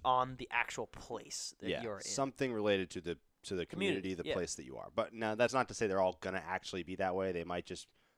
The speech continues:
Speaker 2: there could be a really super abstract one. Like, the Celtics could have, like, a, the Celtics could have one that's, like, a little bit off-white and say it's, like, a tribute to their history or something. Like,
Speaker 1: Or
Speaker 2: there,
Speaker 1: to
Speaker 2: there
Speaker 1: Whitey
Speaker 2: could
Speaker 1: Bulger.
Speaker 2: Yeah,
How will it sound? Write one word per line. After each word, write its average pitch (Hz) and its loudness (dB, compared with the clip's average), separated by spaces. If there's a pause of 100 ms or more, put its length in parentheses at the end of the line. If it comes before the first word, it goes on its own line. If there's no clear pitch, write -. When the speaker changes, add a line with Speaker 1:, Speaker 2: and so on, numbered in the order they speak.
Speaker 2:
there 110 2
could 113 -2
be 101 2
a 90 2
really 85 -4
super 85 -6
abstract 82 -4
one. 87 -2
Like, 85 -6
the 90 -12
Celtics 104 0
could 101 -6
have, 92 2
like, 90 -2
a, 85 0 (640)
the 107 -4
Celtics 113 2
could 107 -2
have 98 4
one 95 -2
that's, 90 0
like, 90 0
a 90 -2
little 92 0
bit 90 2
off-white 85 4
and 85 -12
say 87 -2
it's, - -6
like, 85 0 (520)
a - -6
tribute 90 -8
to - -8
their 85 0
history 76 -8
or 71 -12
something. - -6
Like, 117 4
Speaker 1:
Or - -4
Speaker 2:
there, - 4
Speaker 1:
to - 0
Speaker 2:
there 131 10
Speaker 1:
Whitey 131 6
Speaker 2:
could 131 -4
Speaker 1:
Bulger. 120 -2
Speaker 2:
Yeah, 101 6